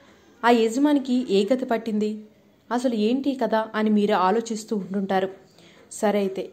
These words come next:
ఇప్పుడు మనం స్టోరీలోనికి వెళ్ళిపోదాం. ఒక సాధువు తన దారిలో నడిచి వెళుతుండగా అలసటగా ఉండి ఒక చెట్టు కింద కూర్చున్నాడు. ఎదురుగా ఉన్న ఇంట్లోని యజమాని ఆయన్ని చూసి తమ ఇంట్లోకి వచ్చి కొంచెం సేపు విశ్రాంతి తీసుకోమని కోరుతాడు.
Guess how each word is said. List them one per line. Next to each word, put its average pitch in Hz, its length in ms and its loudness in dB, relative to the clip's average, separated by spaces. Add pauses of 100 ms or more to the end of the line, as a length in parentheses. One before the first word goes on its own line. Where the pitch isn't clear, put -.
ఇప్పుడు 247 220 -2
మనం 254 300 2
స్టోరీలోనికి 220 680 0
వెళ్ళిపోదాం. 190 420 0 (880)
ఒక 269 180 6
సాధువు 262 600 4 (240)
తన 240 120 4
దారిలో 233 480 4
నడిచి 220 360 -2
వెళుతుండగా 214 560 -2 (380)
అలసటగా 269 500 2
ఉండి 233 420 -2 (240)
ఒక 240 280 0
చెట్టు 208 200 0
కింద 262 200 0
కూర్చున్నాడు. 202 600 0 (720)
ఎదురుగా 285 420 4
ఉన్న 247 220 2
ఇంట్లోని 214 560 2
యజమాని 208 560 0 (340)
ఆయన్ని 214 340 2 (100)
చూసి 226 380 -4 (360)
తమ 247 120 6
ఇంట్లోకి 247 480 2
వచ్చి 208 360 -2
కొంచెం 220 460 0
సేపు 226 300 -2
విశ్రాంతి 240 540 -2
తీసుకోమని 208 580 -2
కోరుతాడు. 196 520 -2